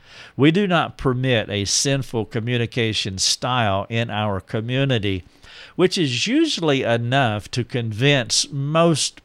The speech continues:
people that you're gonna have to conform to Christian charity if you want to stay in this community. If they persist, and some have, then it leaves us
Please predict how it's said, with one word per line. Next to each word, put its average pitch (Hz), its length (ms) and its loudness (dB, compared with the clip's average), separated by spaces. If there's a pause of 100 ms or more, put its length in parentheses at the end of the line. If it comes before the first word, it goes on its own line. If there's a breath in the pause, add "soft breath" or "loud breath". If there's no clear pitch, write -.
people 123 600 -2
that 117 260 0
you're 120 420 -2
gonna 143 300 0
have 170 300 -2
to 156 120 0
conform 127 720 2 (360 loud breath)
to 139 100 2
Christian 139 580 0
charity 113 800 2
if 113 120 -2
you 127 140 0
want 123 240 0
to 117 100 -6
stay 123 420 0
in 113 360 -4
this 107 220 -2
community. 123 800 -2
If 120 280 -2
they 123 220 2
persist, 117 1000 0
and 107 160 -4
some 120 340 -4
have, 117 540 -4 (540 loud breath)
then 143 220 4
it 139 180 2
leaves 147 400 2
us 139 400 4